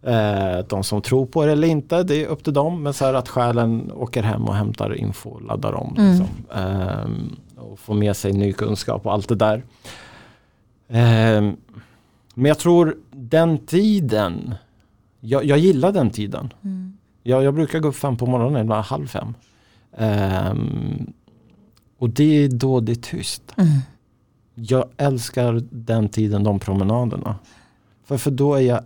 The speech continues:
Speaker 1: ett med allt.
Speaker 2: Mm.
Speaker 1: För alla andra sover.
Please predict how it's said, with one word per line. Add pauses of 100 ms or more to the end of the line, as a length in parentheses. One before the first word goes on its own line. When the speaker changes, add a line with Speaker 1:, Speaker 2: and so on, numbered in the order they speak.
Speaker 1:
ett
med
allt.
Speaker 2:
Mm.
Speaker 1:
För
alla
andra
sover.